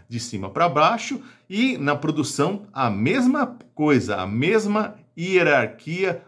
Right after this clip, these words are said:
verticalizada, é, na linha do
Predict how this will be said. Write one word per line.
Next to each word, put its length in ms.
verticalizada, 1400
é, 600
na 220
linha 540
do 540